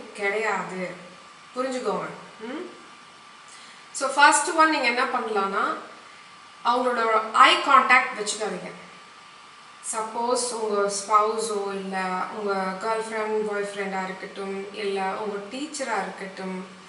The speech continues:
ப்ரொஃபஸரா இருக்கட்டும், who else? வேற யாரு? மேனேஜர், பாஸ், ஒர்க்கிங்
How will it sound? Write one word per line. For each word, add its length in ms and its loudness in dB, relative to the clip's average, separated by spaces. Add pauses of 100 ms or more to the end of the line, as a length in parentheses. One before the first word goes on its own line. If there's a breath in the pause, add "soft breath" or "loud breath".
(580 loud breath)
ப்ரொஃபஸரா 640 0
இருக்கட்டும், 640 -6 (920)
who 160 -2
else? 340 -2 (640 loud breath)
வேற 180 -2
யாரு? 320 0 (280)
மேனேஜர், 600 0 (100)
பாஸ், 520 4
ஒர்க்கிங் 320 -2